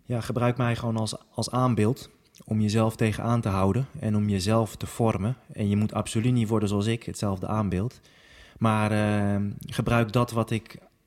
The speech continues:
aanreik en wa-, eh, aandraag, wat je misschien super irritant vindt soms.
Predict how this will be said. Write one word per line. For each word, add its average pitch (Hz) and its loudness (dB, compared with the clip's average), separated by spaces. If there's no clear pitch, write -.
aanreik 120 2
en 110 0
wa-, 110 -4
eh, 110 -4
aandraag, 113 2
wat 113 -2
je - -6
misschien 117 -2
super 131 0
irritant 120 0
vindt 104 -2
soms. 113 -6